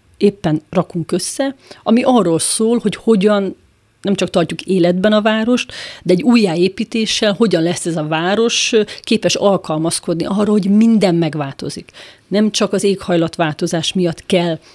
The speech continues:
gondolni az ivóvízre, arra, hogy a közterületeink hogy működnek, mennyi vizet tartanak meg, de változik a, a népesség is, aki itt él. Egyre több ugye a hatvanöt évnél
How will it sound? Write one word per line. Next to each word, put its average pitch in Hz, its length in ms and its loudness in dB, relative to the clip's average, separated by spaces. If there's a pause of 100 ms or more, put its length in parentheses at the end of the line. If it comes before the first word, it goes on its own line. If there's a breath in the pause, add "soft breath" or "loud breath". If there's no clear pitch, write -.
(440 soft breath)
gondolni 185 520 4
az 160 200 -2
ivóvízre, 180 720 2
arra, 180 300 2
hogy 180 140 2
a 165 40 0
közterületeink 170 1120 -2
hogy 226 320 0
működnek, 175 680 0
mennyi 208 260 4
vizet 180 300 0
tartanak 175 640 -4
meg, 202 180 -4 (280 loud breath)
de 220 140 2
változik 214 560 0
a, 202 200 2
a - 160 -6
népesség 214 580 2
is, 165 160 -2
aki - 300 -8
itt - 300 0
él. 156 300 -2 (840 loud breath)
Egyre 247 280 2
több 240 200 0
ugye 208 140 0
a 202 40 -4
hatvanöt 202 460 -2
évnél 190 280 2